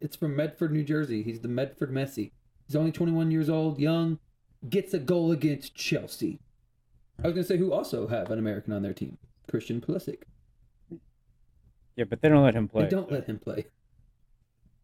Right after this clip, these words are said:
Speaker 2: So yeah, Aronson, he gets his goal. Um,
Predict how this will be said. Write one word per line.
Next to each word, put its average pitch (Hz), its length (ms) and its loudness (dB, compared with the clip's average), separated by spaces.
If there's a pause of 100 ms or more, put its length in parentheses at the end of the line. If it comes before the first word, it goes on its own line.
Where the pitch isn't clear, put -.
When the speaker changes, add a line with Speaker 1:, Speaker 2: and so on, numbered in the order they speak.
(120)
Speaker 2:
So 247 120 10
yeah, 151 260 12
Aronson, 151 360 10
he 143 80 10
gets 160 180 10
his 123 140 -8
goal. 151 560 12 (680)
Um, 117 680 4